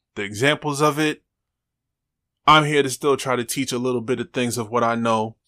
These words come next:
even certain new things that I discover and whatnot. I'm trying to spread awareness. I'm trying to spread a little bit of knowledge that I do have and whatnot. And once again, I do appreciate y'all tuning into the show.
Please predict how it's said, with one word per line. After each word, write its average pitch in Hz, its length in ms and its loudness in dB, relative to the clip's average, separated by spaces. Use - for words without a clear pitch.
even 127 280 -4
certain 120 340 -2
new 123 180 -2
things 113 300 -4
that 117 240 -2
I 107 360 0
discover 107 520 0
and 101 100 -4
whatnot. 101 540 -2
I'm 113 120 -6
trying 135 220 2
to 120 60 -2
spread 120 300 2
awareness. 113 560 -2
I'm 110 100 -8
trying 123 200 -4
to 120 40 -6
spread 123 300 0
a 120 40 0
little 123 240 -2
bit 117 140 -4
of 113 60 -4
knowledge 113 340 0
that 117 100 -2
I 110 120 0
do 120 220 -4
have 107 300 0
and 107 140 -8
whatnot. 107 500 -2
And 110 120 -6
once 110 180 -4
again, 117 500 -2
I 107 120 -12
do 120 220 -6
appreciate 120 680 -6
y'all 120 240 0
tuning 123 380 -4
into 123 260 -6
the 127 100 -8
show. 113 440 0